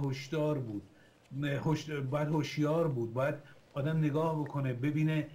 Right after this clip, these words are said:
اه، حواسش باشه. یه مسئله رو گاردها رو نباید ببنده آدم، باید همیشه در مقابل جمهوری اسلامی گاردها بسته باشه،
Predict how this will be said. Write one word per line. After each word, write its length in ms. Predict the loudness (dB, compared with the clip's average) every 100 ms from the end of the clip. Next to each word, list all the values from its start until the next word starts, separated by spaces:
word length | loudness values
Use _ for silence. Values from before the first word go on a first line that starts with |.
| -18 -14
اه، 200 | -8 -6
حواسش 840 | -4 -4 -2 0 2 2 0 -4 -2
باشه. 360 | -2 -2 -2
یه 120 | -2
مسئله 400 | 0 0 -2 -2
رو 240 | 0 0 -2 -12 -18 -2
گاردها 540 | 2 2 2 0 2
رو 180 | 2 0
نباید 360 | 0 0 0
ببنده 400 | 0 0 -2 -4
آدم، 260 | -6 -8 -10 -16 -20 -12 -4
باید 180 | -2
همیشه 500 | -2 -2 0 0 0
در 180 | 0 0
مقابل 340 | -2 -2 -4 -2
جمهوری 400 | -2 -2 0 -2
اسلامی 440 | -2 0 0 0 -6 -8
گاردها 480 | -2 0 0 -2 -2
بسته 520 | 0 0 -2 0 0
باشه، 480 | 2 0 0 -2 -2